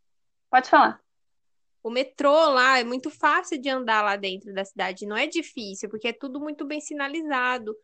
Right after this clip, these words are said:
Speaker 2: tem
Speaker 1: Sim.
Speaker 2: placas pra todo lado, você, você consegue se achar. Então, faltou um pouco essa dica aí pra quem vai pela primeira vez numa cidade, tá? Pesquisem coisas pra fazer na cidade que você tá.
Speaker 1: Sim.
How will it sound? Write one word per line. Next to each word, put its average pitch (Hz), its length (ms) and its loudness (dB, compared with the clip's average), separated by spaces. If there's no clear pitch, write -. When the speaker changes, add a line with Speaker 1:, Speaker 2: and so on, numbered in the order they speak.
Speaker 2:
tem 247 360 -6
Speaker 1:
Sim. 311 120 -2
Speaker 2:
placas 285 400 4
pra 226 120 -8
todo 233 180 -14
lado, 233 320 -18
você, 226 340 -4
você 220 260 -8
consegue 247 420 -6
se - 140 -12
achar. 320 480 -4
Então, 247 760 -6
faltou 285 520 -8
um 302 60 -12
pouco 302 680 -8
essa 233 220 -4
dica 294 280 -2
aí 285 120 2
pra 277 120 -2
quem 294 240 -2
vai 269 200 0
pela 269 180 -6
primeira 262 320 -4
vez 285 160 -4
numa 285 160 -6
cidade, 226 580 -4
tá? 226 200 -4
Pesquisem 277 560 -4
coisas 240 300 -6
pra 220 120 -10
fazer 226 280 -6
na 247 80 -4
cidade 196 580 -8
que - 80 -18
você 220 120 -10
tá. - 200 -10
Speaker 1:
Sim. 208 280 -4